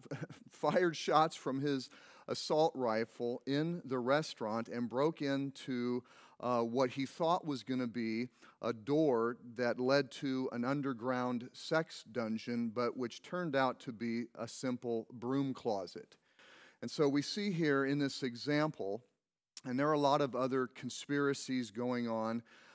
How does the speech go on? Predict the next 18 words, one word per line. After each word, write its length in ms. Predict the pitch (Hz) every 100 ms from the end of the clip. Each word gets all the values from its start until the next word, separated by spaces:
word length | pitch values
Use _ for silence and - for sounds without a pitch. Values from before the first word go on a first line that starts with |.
| -
uh, 140 | 113 117
as 260 | 120 113
we 160 | 123 127
all 220 | 123 120
know, 240 | 120 135
but 100 | 113
we 140 | 117 120
see 260 | - 208
here 180 | 180 175
in 120 | 127
this 180 | 139 143
example 720 | 123 110 110 135 139 127 113
where 200 | 113 113
somebody 600 | 113 - 170 170 147 135
believing 640 | 113 120 120 147 143 131 120
something, 640 | - 151 143 131 104 101
a 80 | 120
conspiracy, 880 | - 123 - 185 175 151 - -